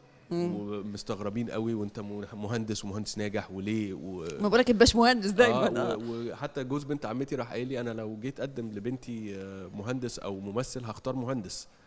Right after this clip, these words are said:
Speaker 1: مم.
Speaker 2: آه، فقلت له: "هي م-، مش، يعني ده مش هدفي في الموضوع." يعني وقتها ما
Speaker 1: مم.
Speaker 2: كنتش حتى لسه متجوز يعني. آه، وبعدين أنا ما، ما اهتمتش بالكلام. الوحيد اللي كان قال لي كلمة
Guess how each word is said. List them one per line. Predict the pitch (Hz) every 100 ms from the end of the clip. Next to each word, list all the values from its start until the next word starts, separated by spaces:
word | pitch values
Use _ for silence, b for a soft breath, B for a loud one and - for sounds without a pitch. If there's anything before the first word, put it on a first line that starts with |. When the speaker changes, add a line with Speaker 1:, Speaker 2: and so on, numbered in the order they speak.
| b b b b b b -
Speaker 1:
مم. | 180 170 165 165 -
Speaker 2:
آه، | 117 117
فقلت | 113 113 104 101 98 90 - 127
له: | 131 131 113 113
"هي | 117
م-، | 113 - 90 113
مش، | 117 -
يعني | 95 110 110
ده | 113
مش | 127 110 110 113 131
هدفي | 131 - 107
في | -
الموضوع." | 107 104 98 110 107
يعني | 113
وقتها | 147
ما | 139
Speaker 1:
مم. |
Speaker 2:
كنتش | 180 -
حتى | 127 127
لسه | 131 - 127
متجوز | 107 117 104 90
يعني. | 92 90 87 b b b -
آه، | - 98 95 95 95 95 92 92 92 92 95
وبعدين | 95 104 110 101 101 113 127 135 131 107 - 87 98 -
أنا | 139 160
ما، | 151 147
ما | 139 123
اهتمتش | 127 135 170 147
بالكلام. | 139 143 180
الوحيد | 147 131 175 180
اللي | 160
كان | 135 123
قال | 160
لي | 151
كلمة | 147 151 147 131 120